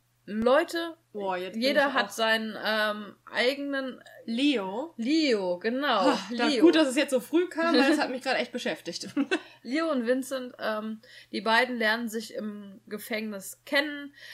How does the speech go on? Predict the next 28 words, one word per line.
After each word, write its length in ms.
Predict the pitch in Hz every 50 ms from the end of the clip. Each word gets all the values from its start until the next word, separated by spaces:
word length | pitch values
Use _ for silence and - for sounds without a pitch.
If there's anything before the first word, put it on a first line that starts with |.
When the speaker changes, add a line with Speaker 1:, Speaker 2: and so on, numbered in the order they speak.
| - - -
Speaker 1:
Ähm, 640 | - 208 226 233 233 226 226 220 220 220 214 214 - _ _ _ -
Vincent 580 | 202 214 240 277 294 277 - 294 269 262 262
kommt 260 | - - 240 226 226 -
erst 340 | - 175 202 190 - -
neu 260 | - 214 220 254 277 294
ins 220 | 254 269 - -
Gefängnis, 480 | - 262 - 277 254 240 240 247 240 -
Leo 420 | 240 233 233 247 247 240 226 202
sitzt 300 | 190 202 226 220 - -
schon 240 | - - 214 214 214
eine 120 | 190 185 180
Weile 380 | 185 185 185 180 185 170 156 -
ein. 420 | - - 254 277 285 285 285 277 - - _ - - -
Beide 320 | 220 220 220 240 226 226
haben 180 | 233 226 214 226
ihre 300 | 175 170 208 202 208 196
persönliche 560 | - 226 185 180 180 208 220 220 214 - -
Geschichte, 580 | - - - - - 349 392 - - - 294 247
warum 420 | 220 214 214 214 214 262 320 370
sie 220 | 349 277 277 285 -
im 160 | 233 254 262
Gefängnis 500 | 254 269 - - 247 240 247 254 - -
gelandet 380 | 233 220 214 220 226 240 233
sind 140 | 220 233 233
und 240 | - - 208 214 208
warum 340 | 196 202 202 202 220 247 240
sie 140 | 226 240 202
dann 220 | 220 214 202 -